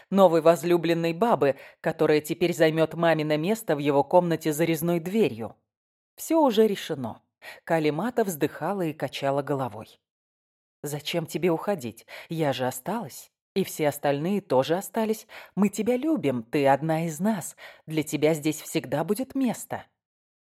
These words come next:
Мама смеялась и плакала одновременно, вытирала сопли рукавом курты, её глаза были распахнуты широко-широко, губы поджаты. «На самом деле я ненавижу ашрам»,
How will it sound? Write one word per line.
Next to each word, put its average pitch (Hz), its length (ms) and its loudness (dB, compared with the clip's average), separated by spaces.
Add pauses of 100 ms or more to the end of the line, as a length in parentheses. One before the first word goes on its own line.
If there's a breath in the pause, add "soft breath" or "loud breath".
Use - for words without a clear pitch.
(140)
Мама 247 280 0
смеялась 208 640 0
и - 20 -4
плакала 175 480 0
одновременно, 147 880 -2 (260 loud breath)
вытирала 156 520 2
сопли 160 340 0
рукавом 151 480 2
курты, 214 540 -2 (260 loud breath)
её 170 260 2
глаза 151 380 2
были 147 200 4
распахнуты 151 640 0
широко-широко, 160 1000 0 (180 loud breath)
губы 156 320 0
поджаты. 156 680 -4 (840)
«На 175 200 -2
самом 127 360 -4
деле 135 320 -4
я 139 220 -2
ненавижу 165 720 -2
ашрам», 139 480 -6